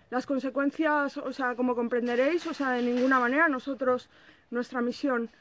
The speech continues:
es rescatar animales, es darle un hogar seguro. No tiene cabida para, para, yo salvo animales del matadero. Antes muerta que enviar a uno de los animales de este santuario al matadero.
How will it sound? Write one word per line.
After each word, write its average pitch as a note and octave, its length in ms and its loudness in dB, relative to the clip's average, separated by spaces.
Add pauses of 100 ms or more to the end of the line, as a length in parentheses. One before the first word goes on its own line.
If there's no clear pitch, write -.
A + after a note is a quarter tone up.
(280)
es B3+ 120 -4
rescatar B3 440 -4
animales, D4 640 2 (240)
es B3+ 140 -6
darle B3 240 2
un B3 120 0
hogar A#3+ 240 0
seguro. C#4 380 -2 (720)
No D4 340 8
tiene C4+ 280 0
cabida C4 400 2
para, A3+ 300 0
para, A3+ 260 -2
yo D4+ 280 2
salvo C4 320 2
animales C4+ 440 4
del D4 160 4
matadero. B3+ 580 4 (480)
Antes D#4 400 8
muerta D#4+ 480 8
que F#4+ 60 -2
enviar D4+ 440 8 (160)
a B3 100 0
uno D#4 260 8
de C#4+ 80 4
los C4 200 -4
animales C4 420 0
de C#4+ 80 -4
este C4 200 -8
santuario B3+ 440 -4
al C#4 80 0
matadero. A3 500 -2